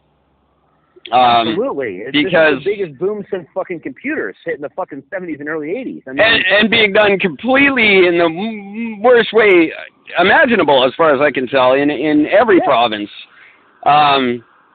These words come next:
Speaker 1: not just Ontario.
Speaker 2: All you have to do is look at B C and call it a day. That's all you do. "Hey, B C, how you doing it?"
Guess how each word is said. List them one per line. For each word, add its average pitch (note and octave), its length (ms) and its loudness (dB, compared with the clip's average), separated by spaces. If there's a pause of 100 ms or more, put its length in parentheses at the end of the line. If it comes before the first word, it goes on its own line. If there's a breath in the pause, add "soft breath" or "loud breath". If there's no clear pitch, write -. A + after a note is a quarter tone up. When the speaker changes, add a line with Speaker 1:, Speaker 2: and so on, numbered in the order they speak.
(320)
Speaker 1:
not G3+ 200 2
just G#3 200 2
Ontario. F#3 500 4
Speaker 2:
All - 60 2
you A#2 60 2
have A2 100 0
to E4 80 -6
do E4+ 140 -12
is A3+ 60 -12
look C4+ 160 -6
at A3 120 -6
B C4 260 -6
C D#4 160 -6
and G3+ 140 -8
call B3 240 -4
it - 20 -8
a A3+ 60 -8
day. B3 260 -4
That's D#3 140 -10
all D4+ 100 -4
you E4 100 -8
do. C4+ 220 -6
"Hey, B3+ 80 -6
B B3+ 180 -10
C, G#3+ 80 -6
how A3+ 80 -4
you A#3 100 -8
doing B3+ 180 -6
it?" D4 60 -6